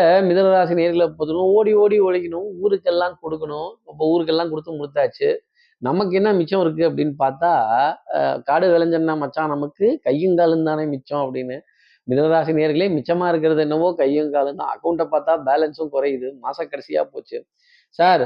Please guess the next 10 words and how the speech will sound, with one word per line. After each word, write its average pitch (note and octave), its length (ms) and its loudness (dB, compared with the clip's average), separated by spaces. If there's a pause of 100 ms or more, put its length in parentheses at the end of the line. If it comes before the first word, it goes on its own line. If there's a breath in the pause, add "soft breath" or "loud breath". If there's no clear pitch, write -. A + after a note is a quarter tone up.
(120)
செலவுக்கு E3 560 0
பத்தல, C#3 500 0
வரவு B2+ 300 2
செலவு C#3 340 0
பத்தல, B2 500 -2
செலவுக்கேத்த D#3+ 680 0
வரவா, C#3 380 2
வரவுக்கேத்த D#3 600 0
செலவானே C3+ 500 -4 (100)
தெரியல, C3 360 -4